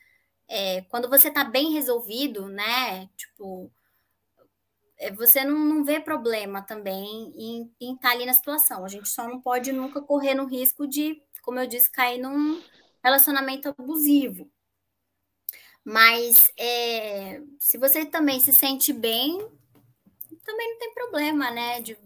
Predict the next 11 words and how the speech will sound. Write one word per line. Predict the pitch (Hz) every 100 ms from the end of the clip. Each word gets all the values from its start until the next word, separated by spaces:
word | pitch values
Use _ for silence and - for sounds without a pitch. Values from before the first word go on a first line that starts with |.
| 202
você, | 220 - 233 226 214 202 _ _ _ _ -
é, | 202 208 208 190 190 - _ _ _ _ _ _
tá | 247 247
ali | 240 226 262 262 247 226 202 190
abrindo | - 202 226 233 226
mão | 214 214
das, | 220 - -
de, | - 196 196 214 202 196 196
de | 208
algumas | 208 214 214 -
coisas. | - 185 180 185 185 -